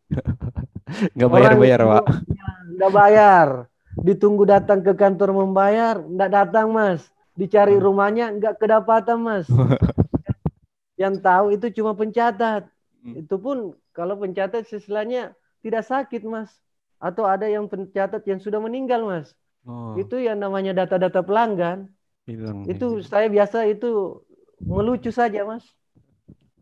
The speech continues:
Speaker 2: Ini data pelanggan ini cuma pencatat dengan Tuhan yang tahu lokasinya.
Speaker 1: Iya.
Speaker 2: Iya.
Speaker 1: Dua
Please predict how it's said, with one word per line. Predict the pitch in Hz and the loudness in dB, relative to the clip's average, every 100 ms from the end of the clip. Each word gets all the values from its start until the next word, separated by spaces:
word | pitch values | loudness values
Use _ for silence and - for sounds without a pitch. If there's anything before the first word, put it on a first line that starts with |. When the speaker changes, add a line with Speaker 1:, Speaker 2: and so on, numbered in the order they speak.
| _ - - - | _ -20 -8 -6
Speaker 2:
Ini | 160 196 | -4 -4
data | 190 190 170 | -4 -4 -4
pelanggan | 156 165 160 160 151 | -4 -2 -2 -2 -4
ini | 156 202 185 | -6 -8 -8
cuma | 160 147 143 135 123 120 120 - | -10 -8 -10 -10 -14 -16 -18 -16
pencatat | 156 147 185 180 143 | -16 -10 -8 -8 -10
dengan | 127 143 143 | -12 -10 -10
Tuhan | 139 151 143 147 | -10 -10 -10 -10
yang | 143 | -12
tahu | 139 160 143 123 | -10 -8 -6 -8
lokasinya. | 123 127 113 117 - _ _ _ _ _ _ _ | -10 -12 -12 -16 -18 _ _ _ _ _ _ _
Speaker 1:
Iya. | 123 113 113 _ _ - 202 | -6 -6 -6 _ _ -8 -2
Speaker 2:
Iya. | 156 | 4
Speaker 1:
Dua | 135 | 6